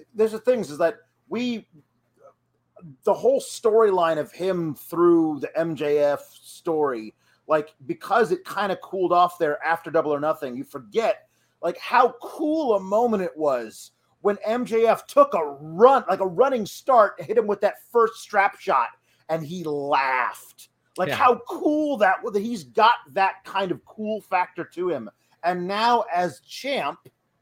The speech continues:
Speaker 1: I'm really looking forward to seeing how they book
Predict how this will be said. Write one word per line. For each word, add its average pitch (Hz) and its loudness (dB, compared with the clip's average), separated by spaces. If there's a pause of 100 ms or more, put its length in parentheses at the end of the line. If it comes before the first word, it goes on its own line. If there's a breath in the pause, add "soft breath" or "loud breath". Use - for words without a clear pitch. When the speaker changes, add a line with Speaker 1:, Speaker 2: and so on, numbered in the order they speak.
(400)
Speaker 1:
I'm 185 2
really 208 -2
looking 190 0
forward 175 -2
to 160 -10
seeing 180 -12
how 170 -2
they 165 -4
book 160 -2